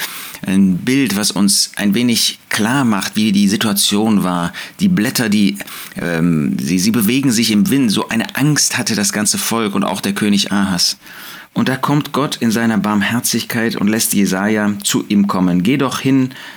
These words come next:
hinaus, Ahas entgegen, du und dein Sohn Shear Jashub, an das Ende der Wasserleitung der, des oberen Teiches zur Straße des Walkerfeldes hin.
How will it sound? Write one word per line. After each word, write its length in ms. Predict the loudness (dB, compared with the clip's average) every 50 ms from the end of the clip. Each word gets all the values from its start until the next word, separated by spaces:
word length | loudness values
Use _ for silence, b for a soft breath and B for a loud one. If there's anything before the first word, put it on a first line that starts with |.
| B B
hinaus, 480 | B 0 2 2 2 2 0 0 -2 -4
Ahas 540 | -4 -4 -2 -2 -2 -2 -2 -2 -4 -6 -4 -2
entgegen, 680 | -2 0 0 0 2 2 2 4 4 4 2 2 2 2
du 140 | 2 2
und 160 | 2 2 2 2
dein 180 | 2 2 2
Sohn 340 | 4 2 2 2 0 -2 -2 -4 -4
Shear 840 | -2 0 0 0 0 0 0 2 2 0 0 0 -2 -2 -4 -4 -8 B B B B B
Jashub, 600 | 0 0 2 2 0 0 0 2 0 0 -2 -4
an 100 | -2 0
das 180 | 0 0 0 -2
Ende 340 | -2 -2 0 0 2 0 0
der 320 | -2 -2 -2 -2 0 0
Wasserleitung 720 | 0 -2 -2 0 0 2 2 0 0 0 0 2 2 2
der, 160 | 2 0 -4 -4
des 180 | -4 -4 -2 -2
oberen 360 | -2 -2 0 0 0 0 0
Teiches 400 | -2 -2 -2 0 0 -2 -2 -2
zur 120 | -2 -2
Straße 380 | -2 -2 -2 -2 -2 -2 -2 -2
des 220 | -2 -4 -4 -4
Walkerfeldes 640 | -4 -4 -4 -4 -4 -6 -6 -4 -4 -2 -2 -2 -2 -2
hin. 240 | -2 -2 -4 -4